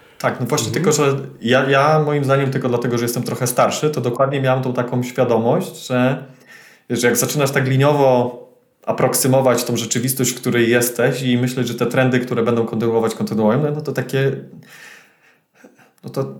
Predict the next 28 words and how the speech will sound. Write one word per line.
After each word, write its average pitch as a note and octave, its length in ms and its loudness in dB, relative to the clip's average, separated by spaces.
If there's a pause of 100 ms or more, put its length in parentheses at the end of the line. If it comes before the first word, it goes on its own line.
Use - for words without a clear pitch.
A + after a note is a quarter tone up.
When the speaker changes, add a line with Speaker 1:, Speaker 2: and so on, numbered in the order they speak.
(120)
Speaker 1:
nie C#3 140 4
zbierzesz D#3 380 2
pod D3 160 2
uwagę, D3 340 4
tak C3 160 2
jak - 240 -4
ja B2+ 100 4
przynajmniej, G#2+ 380 0 (380)
myśmy - 220 -4
wzięli C#3+ 260 2
pod D#3 180 0
uwagę, B2 320 2
że C3 100 -2
po C3+ 100 -6
prostu - 260 -10
sytuacja C#3+ 500 0
się - 140 0
zmienia B2 640 0 (400)
i A#2+ 60 -6
wchodzą D#3 380 2
siły, C3+ 400 4
które, D#3+ 360 2
na D#3 100 2
które D3+ 280 0
nie E3 120 2
masz F3+ 260 2 (180)
totalnie E3+ 400 2
wpływu. G2 580 -2